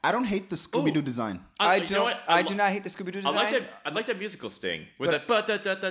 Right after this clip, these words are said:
Speaker 2: da
Speaker 1: Yeah, with the
Speaker 2: da
Speaker 1: Scooby-Doo.
Speaker 2: da da.
Speaker 3: But I will complain about the monsters when they appear.
Speaker 1: Yeah, the monsters, they are
Speaker 3: Like, even the aura around the skeleton, go-, the Luna ghost, I
Speaker 1: Yeah.
Speaker 3: think that,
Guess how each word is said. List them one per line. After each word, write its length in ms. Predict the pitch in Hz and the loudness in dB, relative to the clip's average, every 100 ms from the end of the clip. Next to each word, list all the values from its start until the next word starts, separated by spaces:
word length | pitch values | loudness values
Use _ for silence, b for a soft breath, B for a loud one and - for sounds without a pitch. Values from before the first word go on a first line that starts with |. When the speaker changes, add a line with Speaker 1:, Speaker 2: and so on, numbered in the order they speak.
| 190 | -2
Speaker 2:
da 140 | 160 151 | 0 2
Speaker 1:
Yeah, 120 | 127 | 0
with 140 | 123 120 | -2 -6
the 120 | 135 | -2
Speaker 2:
da 80 | 156 | 0
Speaker 1:
Scooby-Doo. 80 | |
Speaker 2:
da 260 | 165 185 208 | 0 0 0
da. 180 | 202 135 | -2 2
Speaker 3:
But 100 | 190 | 6
I 100 | 190 | 8
will 180 | 196 214 | 8 4
complain 360 | 208 196 190 | 2 0 0
about 240 | 165 151 139 | 2 0 0
the 60 | |
monsters 440 | 143 143 135 131 123 | -2 -2 -2 -8 -10
when 80 | 110 | -12
they 120 | 80 | -14
appear. 400 | 95 - - - | -16 -16 -18 -12
Speaker 1:
Yeah, 100 | 117 | -6
the 80 | 127 | -2
monsters, 760 | 127 135 135 151 139 123 113 107 | -2 -2 -4 -6 -4 -6 -8 -6
they 160 | 113 | -2
are 260 | 110 - 185 | -2 -2 2
Speaker 3:
Like, 180 | 196 202 | 2 2
even 280 | 247 277 | 0 2
the 80 | 262 | 4
aura 360 | 170 180 196 165 | 6 6 8 6
around 380 | 151 147 156 147 | 6 6 2 -2
the 80 | |
skeleton, 460 | 139 - 127 147 175 | -6 -4 -4 -4 -6
go-, 140 | 180 - | -6 0
the 120 | 160 | 2
Luna 340 | 160 190 156 123 | 4 4 2 -2
ghost, 360 | 117 117 - 135 | -2 -2 -4 -6
I 40 | |
Speaker 1:
Yeah. 60 | 135 | -6
Speaker 3:
think 160 | 151 | -6
that, 160 | 151 | -8